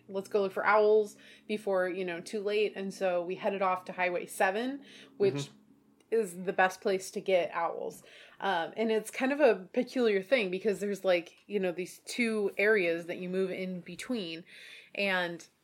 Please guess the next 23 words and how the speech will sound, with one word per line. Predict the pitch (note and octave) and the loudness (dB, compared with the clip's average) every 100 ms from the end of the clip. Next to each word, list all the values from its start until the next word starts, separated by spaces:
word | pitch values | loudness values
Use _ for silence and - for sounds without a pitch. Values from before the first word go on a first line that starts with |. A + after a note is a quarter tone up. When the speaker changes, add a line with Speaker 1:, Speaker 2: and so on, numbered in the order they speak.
| _ | _
Speaker 1:
you | G#3 | -2
know, | G3+ E3 | -2 -2
from | - F3+ | -4 -2
this | F#3 G3 | -2 0
road | G3+ F#3+ | 0 0
to | F#3 F3+ | 0 -2
this | G3+ - | -2 0
road | F#3 E3+ F3 | 2 2 0
are | - E3+ E3+ | 0 -2 0
kind | G#3+ G#3 | -2 -2
of | F3+ | -4
the | |
boundaries | D#3+ F3 F#3 F3+ F3 F3 | -2 -2 -2 -2 -4 -6
of | F3+ | -2
where | F3+ | -2
great | E3 F#3 F3+ | 2 0 2
grays | F3+ F3+ F3 | 0 0 0
are | |
normally | E3+ E3+ E3 D#3 | -6 -6 -6 -8
seen. | - G3 E3+ D3+ - _ _ _ _ _ _ - | -6 -4 -4 -8 -16 _ _ _ _ _ _ -6
And | A3 B3+ | -4 -2
so | - G3+ | 2 2
people | F#3+ A3+ A3 G3 G3 | 0 0 2 2 0